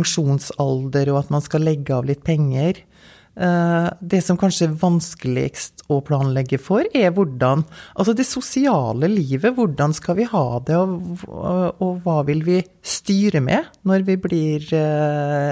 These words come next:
eldre? Og så er det selvsagt dette med bolig, det er jo kjempeviktig. At vi planlegger for, eh, hvor vi skal bo, eh,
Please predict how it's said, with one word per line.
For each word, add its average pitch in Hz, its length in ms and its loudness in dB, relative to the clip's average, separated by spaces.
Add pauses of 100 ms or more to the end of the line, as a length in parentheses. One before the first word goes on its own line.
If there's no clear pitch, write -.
eldre? 165 460 0 (480)
Og - 180 0
så 294 160 2
er 214 80 4
det 175 120 4 (160)
selvsagt 202 520 0
dette 185 160 -2
med 151 240 2
bolig, 151 400 0
det 170 160 0
er 151 60 2
jo 143 100 -4
kjempeviktig. 151 800 0 (560)
At 160 180 0
vi 170 80 2
planlegger 170 800 2
for, 135 320 0 (160)
eh, 139 400 0 (220)
hvor 151 420 0 (160)
vi 139 160 2 (140)
skal - 260 -4
bo, 180 220 0 (960)
eh, 247 380 2